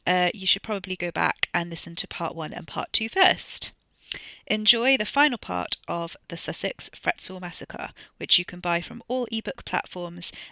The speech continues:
and discounted from my coffee shop. Ollie. Ollie was grateful for the soft bed, the room swimming in a blur of luxury and antiques.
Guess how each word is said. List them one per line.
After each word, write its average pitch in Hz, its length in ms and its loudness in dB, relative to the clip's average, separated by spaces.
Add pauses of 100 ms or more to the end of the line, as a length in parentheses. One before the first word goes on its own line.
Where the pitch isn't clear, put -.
and 170 160 0
discounted 170 720 0 (100)
from 165 220 -10
my 165 140 -4
coffee - 340 -8
shop. - 320 0 (1900)
Ollie. 190 340 2 (1080)
Ollie 320 200 8
was 277 140 0
grateful 190 400 0
for - 120 -4
the 180 80 -8
soft - 460 -2
bed, 180 320 2
the 180 100 -2
room 190 260 0
swimming 180 420 0
in 175 80 0
a 175 40 -2
blur 175 260 0
of 175 120 -6
luxury 175 420 4
and 170 80 -2
antiques. - 680 -2